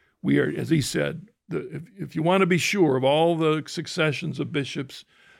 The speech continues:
that there are out there, he said, "Let me pick the one that's of, that's of, that I can tell you everyone needs to agree with, and that's Rome." Because why? Because that's where the two apostles, Peter and Paul, were.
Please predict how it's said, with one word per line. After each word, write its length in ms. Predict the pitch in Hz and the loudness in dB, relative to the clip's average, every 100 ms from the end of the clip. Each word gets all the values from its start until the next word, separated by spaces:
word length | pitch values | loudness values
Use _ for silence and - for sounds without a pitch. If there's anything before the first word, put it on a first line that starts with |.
| _ - | _ -2
that 180 | 147 | -2
there 200 | - 143 | 0 0
are 260 | 151 165 151 | 2 4 4
out 200 | 135 131 | 2 0
there, 380 | 131 135 147 151 _ _ _ | -4 -4 -6 -10 _ _ _
he 160 | - 151 | -10 -8
said, 320 | - 156 135 | -2 -2 0
"Let 140 | 139 | -2
me 100 | 160 | -2
pick 280 | 143 156 156 | -2 -4 -4
the 100 | 143 | -4
one 260 | 135 139 131 | -2 -2 -2
that's 240 | 127 127 | -4 -6
of, 140 | 135 - _ 160 | -10 -10 _ -20
that's 520 | 190 196 156 151 - | -18 -10 -6 -6 -8
of, 240 | 117 120 _ _ _ | -14 -16 _ _ _
that 220 | 165 - | -8 -6
I 120 | 143 | -6
can 180 | 139 139 | -6 -10
tell 240 | 127 151 135 | -6 -4 -2
you 300 | 135 131 131 _ _ _ _ - | -4 -8 -10 _ _ _ _ -6
everyone 420 | 151 143 139 135 | -2 0 -2 -2
needs 200 | 139 127 | -4 -6
to 80 | 135 | -8
agree 240 | 123 139 | -4 -4
with, 260 | 127 127 135 | -4 -6 -8
and 140 | 127 | -8
that's 240 | 127 131 170 | -8 -10 -4
Rome." 400 | 185 190 131 143 | -2 0 -2 -4
Because 420 | 131 - 143 123 | -8 -6 -6 -4
why? 320 | 156 175 135 | -4 -2 -2
Because 380 | 170 135 - 160 | -6 -10 -10 -8
that's 280 | 143 151 - | -8 -8 -8
where 240 | 143 131 - _ _ | -8 -8 -12 _ _
the 100 | - | -20
two 200 | - 277 | 2 2
apostles, 540 | - 113 113 - 135 - | 2 -2 -8 -12 -14 -16
Peter 240 | - 185 - | -12 -10 -8
and 120 | 131 | -10
Paul, 260 | 175 190 165 | -8 -6 -6
were. 180 | - | -8